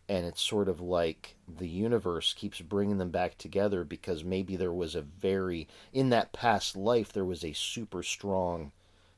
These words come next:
connection, a super strong bond. And maybe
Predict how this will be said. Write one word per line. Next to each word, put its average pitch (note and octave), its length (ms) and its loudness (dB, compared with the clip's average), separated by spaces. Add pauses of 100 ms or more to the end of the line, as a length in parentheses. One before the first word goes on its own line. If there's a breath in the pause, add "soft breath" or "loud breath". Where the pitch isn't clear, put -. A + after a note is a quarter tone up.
(140)
connection, F#2+ 560 -2
a - 20 -8
super - 340 -4
strong F2+ 380 -2
bond. F2 640 4 (460 loud breath)
And F#2+ 260 0
maybe G2+ 760 2